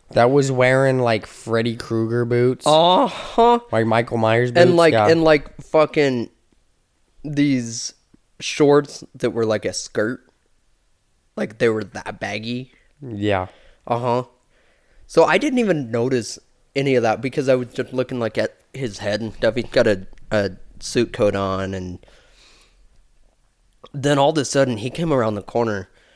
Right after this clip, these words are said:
Speaker 2: and I saw that, and I was like, "What the hell?" Do you know what I thought?
Speaker 1: What?
Speaker 2: Dude's a freaking vampire.
Speaker 1: Wouldn't surprise me.
Speaker 2: He looks like a vampire.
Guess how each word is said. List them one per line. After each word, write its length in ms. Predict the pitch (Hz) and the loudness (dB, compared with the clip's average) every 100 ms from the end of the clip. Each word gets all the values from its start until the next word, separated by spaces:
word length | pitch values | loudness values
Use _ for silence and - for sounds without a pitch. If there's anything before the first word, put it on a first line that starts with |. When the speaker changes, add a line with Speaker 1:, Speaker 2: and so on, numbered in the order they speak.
| _ _ _ _ _ _ - | _ _ _ _ _ _ -2
Speaker 2:
and 160 | 151 | 0
I 80 | 139 | 0
saw 320 | - 160 151 | 0 2 4
that, 280 | 135 127 131 | 4 4 4
and 80 | 156 | 2
I 40 | |
was 160 | 135 123 | 0 2
like, 180 | 139 135 | 0 0
"What 500 | 113 131 143 143 - | -6 -2 2 2 2
the 120 | 147 | 0
hell?" 300 | 127 139 120 - - | 2 2 0 -4 -12
Do 80 | - | -2
you 40 | 151 | 2
know 100 | 208 | 4
what 100 | 254 | 4
I 80 | |
thought? 480 | 202 170 180 - - - _ | 4 4 2 0 -10 -20 _
Speaker 1:
What? 320 | 110 90 - _ _ _ | -8 -6 -8 _ _ _
Speaker 2:
Dude's 260 | - 160 139 | -4 -2 0
a 120 | 123 - _ _ - | -2 -4 _ _ -2
freaking 320 | 160 143 123 | -2 0 0
vampire. 580 | 113 113 110 101 92 92 _ _ _ _ _ _ _ _ _ _ | 0 -2 -4 -4 -4 -8 _ _ _ _ _ _ _ _ _ _
Speaker 1:
Wouldn't 200 | 131 131 | -2 -2
surprise 360 | 123 117 104 113 | -2 0 0 0
me. 220 | 110 110 - - | -4 -8 -12 -16
Speaker 2:
He 180 | - 196 | 0 2
looks 300 | 214 208 - | 4 4 4
like 160 | 170 151 | 2 2
a 40 | |
vampire. 540 | 139 139 131 113 92 | 2 2 2 -2 -4